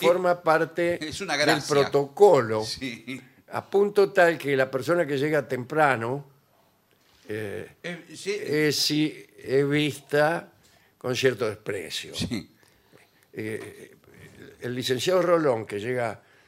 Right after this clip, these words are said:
Speaker 1: no solo temprano, sino muy temprano,
Speaker 2: Sí.
Speaker 1: es decir, casi a deshora.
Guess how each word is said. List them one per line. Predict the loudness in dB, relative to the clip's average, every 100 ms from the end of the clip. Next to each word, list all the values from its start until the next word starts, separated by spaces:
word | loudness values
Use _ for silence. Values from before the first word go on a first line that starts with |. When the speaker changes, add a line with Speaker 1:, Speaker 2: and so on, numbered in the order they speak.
| _ _ _
Speaker 1:
no | -4 -2
solo | 0 0 0
temprano, | -4 -8 -8 -8 -8
sino | -10 -10
muy | -6 -6 -6
temprano, | -10 -14 -14 -14 -16 -18
Speaker 2:
Sí. | -8 -4 -4 -6
Speaker 1:
es | -10
decir, | -8 -8 -8
casi | -4 -2 -2 -4
a |
deshora. | -4 -6 -8 -4 -2 -2 -8